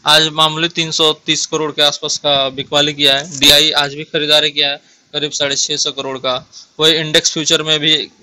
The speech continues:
एफ़आईआई ने बिकवाली किया है एक सौ तैंतीस करोड़ का। options का data तो hedging के लिए होता है mainly। stock future में आज खरीदारी किया है,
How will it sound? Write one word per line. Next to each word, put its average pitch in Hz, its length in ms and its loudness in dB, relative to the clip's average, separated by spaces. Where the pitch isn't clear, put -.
एफ़आईआई 147 460 2
ने 151 240 4
बिकवाली 143 440 4
किया 131 140 -4
है 135 80 2
एक 143 120 -6
सौ 147 100 -4
तैंतीस 139 340 -6
करोड़ 135 260 -8
का। 127 180 -8
options 156 480 2
का 160 120 2
data 151 240 2
तो 151 140 -4
hedging 151 360 -2
के 147 100 0
लिए 143 160 2
होता 139 220 -2
है 135 60 -6
mainly। 131 580 -8
stock - 280 0
future 151 360 -2
में 151 280 -2
आज 139 240 0
खरीदारी 135 500 0
किया 127 240 -2
है, 127 200 -8